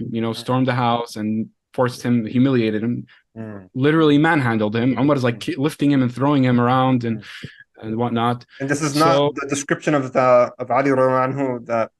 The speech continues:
Speaker 2: you know, that they, that they, like,
Speaker 1: Yeah,
Speaker 2: believe,
Speaker 1: uh, th-
Speaker 2: right? Uh, that, okay.
Speaker 1: There's a lot that can be said.
Speaker 2: Mm.
Speaker 1: Nonetheless, the weakness in this isnad starts with, uh, Ismail ibn Mujalid. So he died between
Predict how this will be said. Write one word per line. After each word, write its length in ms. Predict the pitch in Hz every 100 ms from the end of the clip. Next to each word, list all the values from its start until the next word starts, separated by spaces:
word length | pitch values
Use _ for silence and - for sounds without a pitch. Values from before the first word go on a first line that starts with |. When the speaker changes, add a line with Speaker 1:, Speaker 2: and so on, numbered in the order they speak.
| _ _
Speaker 2:
you 80 | 110
know, 120 | 101 95 _ _
that 100 | - _ _ _ _ _
they, 260 | - 101 _ -
that 100 | -
they, 200 | 104 107 - -
like, 100 | 175
Speaker 1:
Yeah, 200 | 214 214
Speaker 2:
believe, 320 | 120 196 240
Speaker 1:
uh, 40 |
th- 220 | 123 117 113
Speaker 2:
right? 180 | 113 -
Uh, 160 | 110 107 110
that, 160 | 104 _ _ _ _ _ _ _ -
okay. 160 | - _ _ _ _ _ _ _ _ _ _ _ _
Speaker 1:
There's 180 | 135 156
a 60 | 165
lot 200 | 170 151
that 140 | 156
can 140 | 151
be 100 | 139
said. 260 | 120 110 - _ _
Speaker 2:
Mm. 200 | 139 123
Speaker 1:
Nonetheless, 520 | 147 220 170 135 156 - _
the 80 | 135
weakness 380 | 185 240 254 220
in 80 | 185
this 160 | 170
isnad 340 | 165 170 175 -
starts 380 | - 175 170
with, 260 | 160 151 -
uh, 200 | 131 135
Ismail 320 | - 143 156
ibn 160 | 147 139 127
Mujalid. 500 | 120 107 98 107 - _ _ _ _
So 120 | -
he 160 | 131 165
died 340 | 143 143 147
between 560 | 127 123 139 139 139 -